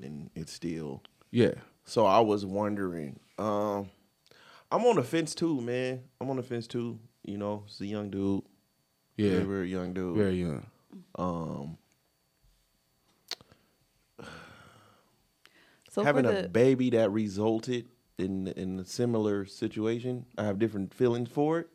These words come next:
Speaker 2: Yes.
Speaker 1: That makes sense.
Speaker 2: Yeah.
Speaker 1: But in the same vein, I still understand that he's a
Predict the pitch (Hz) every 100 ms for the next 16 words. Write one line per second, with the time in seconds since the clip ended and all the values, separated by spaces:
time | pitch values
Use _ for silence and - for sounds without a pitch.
0 | - 101 104 - - 131 135 135 135 170
1 | - - 98 87 85 82 69 - _ _
2 | _ _ _ - 151 151 139 165 156 143
3 | 151 147 131 123 147 139 131 120 123 127
4 | 117 127 127 123 113 123 120 113 104 101
5 | 95 92 90 90 82 76 62 -